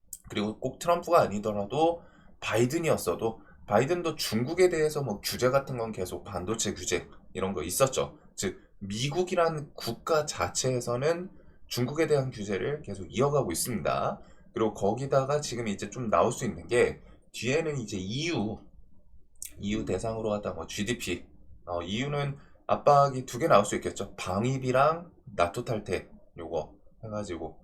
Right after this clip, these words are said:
그거랑 이제 관세. 그래서 이렇게 두 개 정도가 있을 것 같습니다. 그래서 방위비랑, 방위비 올려라. 그거랑 이제 관세 압박 이런 게 이제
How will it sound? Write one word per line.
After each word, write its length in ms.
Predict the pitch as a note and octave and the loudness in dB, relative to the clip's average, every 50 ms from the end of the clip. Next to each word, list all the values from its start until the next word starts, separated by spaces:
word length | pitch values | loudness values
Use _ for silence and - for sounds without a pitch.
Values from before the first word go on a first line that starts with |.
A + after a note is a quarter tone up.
| - - - - - | -20 -20 -20 -12 -6
그거랑 460 | F#2 F#2 F2+ G2+ G2 G#2 A2 A2 G#2+ | -4 0 2 2 2 4 2 0 0
이제 180 | F#2 C#2+ E2 - - | -2 -2 -4 -6 -4
관세. 580 | - - F#2 F#2 G#2 - - F#2+ - - - - - - - - - - - - - - | 0 0 0 2 2 4 4 4 4 2 -2 -16 -20 -20 -20 -20 -20 -20 -20 -20 -20 -20
그래서 380 | - G#2 - G#2+ A2+ A#2+ G#2 - - - - - - - - | -16 -10 -6 -2 -2 -2 -2 -4 -12 -20 -20 -20 -20 -14 -10
이렇게 240 | G2 G2 G2 - - | -8 -8 -8 -8 -10
두 140 | - - G#2+ G#2 | -8 -4 -2 0
개 100 | C3+ C#3 | 0 2
정도가 340 | C#3+ C#3 C3 A#2+ G#2+ F#2+ D#2+ | 0 0 0 0 0 0 0
있을 240 | D#2 F2 - A#2 - | 0 -2 -4 -2 2
것 80 | A#2+ | 4
같습니다. 840 | G2 E2+ D#2+ - - B2+ A2+ - - D2 B1+ B1 D#2 G#2+ - - - - - - - | 4 4 4 0 -2 -2 -2 0 2 2 2 4 4 2 2 0 -4 -12 -20 -20 -20
그래서 240 | - - - F2 - | -16 -12 -12 -12 -10
방위비랑, 1080 | - G#2+ F#2+ F#2 G#2+ A#2 A#2 G#2+ G#2+ A2 A2+ B2 C3 C#3 C#3+ D3 D3 D3 - - - - - - | -6 -4 -2 -2 0 -2 -2 -2 0 2 4 4 4 4 4 2 -2 -4 -8 -12 -16 -18 -8 0
방위비 320 | A#2+ G#2 G#2+ B2 B2 A#2+ | 2 2 2 2 2 0
올려라. 580 | F#2+ F2 F#2+ A#2 B2 B2 G#2 F#2+ A#2+ A#2+ - - - - - - - - - - - - | 0 0 2 4 6 8 8 8 6 4 4 -4 -20 -20 -20 -20 -20 -20 -20 -20 -18 -10
그거랑 600 | - F2 F2+ F#2 F2+ F#2+ A2 A#2+ C3+ D3 D3+ D#3 D#3+ - _ _ _ _ _ _ - - - - - - - - - - - - - | -8 -4 0 0 2 4 4 2 2 0 -6 -8 -12 -18 _ _ _ _ _ _ -20 -20 -20 -20 -20 -20 -20 -20 -16 -16 -16 -14 -10
이제 200 | E2+ E2+ D#2 - | -6 -6 -6 -2
관세 520 | - - G2+ G2+ G2+ - G2+ F#2 - - - - - _ - - | 0 2 2 4 6 6 4 4 4 -2 -16 -20 -20 _ -12 -6
압박 460 | F2 E2+ - - F2+ F2 - - - - - - | -6 -4 0 0 0 0 -2 -6 -16 -16 -14 -10
이런 240 | F2+ F2+ F#2 F#2 F#2 | -8 -8 -6 -6 -4
게 100 | F#2 F2 | -6 -6
이제 240 | E2 E2 - E2 | -6 -8 -10 -10